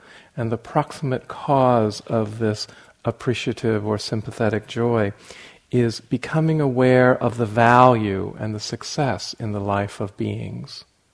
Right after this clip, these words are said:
around us. So just being aware of how valuable life is,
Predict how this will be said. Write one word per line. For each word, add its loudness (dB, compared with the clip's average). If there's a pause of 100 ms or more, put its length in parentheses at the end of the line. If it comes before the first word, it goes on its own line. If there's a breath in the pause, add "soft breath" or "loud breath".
(200)
around -4
us. -16 (1700)
So -12
just -10
being 2
aware 2 (760 soft breath)
of -6
how -2
valuable 0 (200)
life -2
is, -8